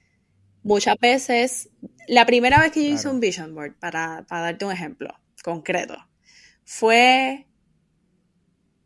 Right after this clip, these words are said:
Speaker 1: yo te diría que como entre el dos mil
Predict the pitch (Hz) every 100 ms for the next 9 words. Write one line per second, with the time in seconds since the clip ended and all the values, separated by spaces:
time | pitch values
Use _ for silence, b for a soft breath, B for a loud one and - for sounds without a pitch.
0 | _ 196 214 208 226 240 240 254 247 233
1 | 196 - 180 185 180 175 175 - 185 180
2 | - 175 175 170 175 175 185 190 214 226
3 | 226 226 233